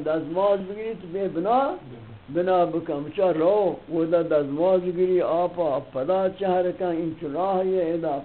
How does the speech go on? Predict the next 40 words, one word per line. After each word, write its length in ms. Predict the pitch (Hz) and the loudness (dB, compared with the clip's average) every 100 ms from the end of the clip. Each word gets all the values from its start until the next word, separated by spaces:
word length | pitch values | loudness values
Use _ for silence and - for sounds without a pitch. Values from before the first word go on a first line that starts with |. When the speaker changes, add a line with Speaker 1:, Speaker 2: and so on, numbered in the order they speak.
| - | -6
Speaker 1:
پدا 200 | 190 220 | -2 0
همان 440 | 165 226 240 233 | 0 0 0 0
نماز 320 | 226 208 190 | 2 2 0
ادا 340 | 175 180 180 185 | -2 0 0 -2
کن، 200 | 190 160 | -4 -6
چی 120 | 170 156 | -8 -6
نماز 260 | 151 151 147 | -4 -4 -4
نپروشته؟ 580 | 180 180 240 247 - 349 320 - - 151 | -6 -2 -2 -2 -4 -8 -8 -18 -18 -12
نپروشته. 480 | 160 165 - - - - - - - - - | -10 -10 -14 -18 -20 -20 -20 -20 -20 -20 -16
فقط 220 | 202 208 | -6 -2
ورق 420 | 175 175 190 185 | 0 0 2 2
موا 480 | 165 175 196 180 160 143 | 0 -2 -2 -2 -2 -2
گفتگو 680 | 160 160 165 160 220 262 196 - - - - | -4 -4 -6 -4 0 0 -2 -8 -16 -16 -12
مکن 360 | 180 208 214 202 | -4 -4 -2 -4
در 160 | 175 175 | 0 0
این 220 | 180 170 | 0 -2
میانه. 540 | 165 165 160 160 156 | -2 -2 0 0 0
اگرچه 360 | 160 226 190 185 - - - - - | -2 -2 -2 -6 -8 -20 -20 -20 -6
چهره 400 | 190 180 214 226 | 2 4 4 4
هم 100 | 226 208 | 4 0
چه 60 | |
قبله 380 | - 208 208 220 | -2 -2 2 6
آثار 360 | 214 208 208 202 196 | 6 6 2 2 0
سعید 240 | 208 190 185 | 0 2 2
رو 100 | 220 | 0
بود 240 | 220 185 | 0 -2
تگم 260 | 175 160 151 | 0 0 0
بکنی. 400 | 143 151 139 135 | -4 -6 -4 -2
راه 440 | 135 180 208 190 | 0 4 6 4
هم 80 | 208 | 2
چین 200 | 185 208 | -2 -10
چو 100 | 185 | -6
رفته، 460 | 185 185 180 170 156 - | 0 0 0 -2 -4 -6
چین 180 | 220 190 | -10 -10
چو 160 | 180 | 2
دزمازی 560 | 165 165 190 226 208 214 | 2 2 4 4 4 0
گرفته، 260 | 190 180 190 | -4 -2 -2
یه 220 | 175 175 | 2 2
حتی 240 | 165 165 | 2 0
پدا 360 | 165 160 160 135 | -2 0 0 -2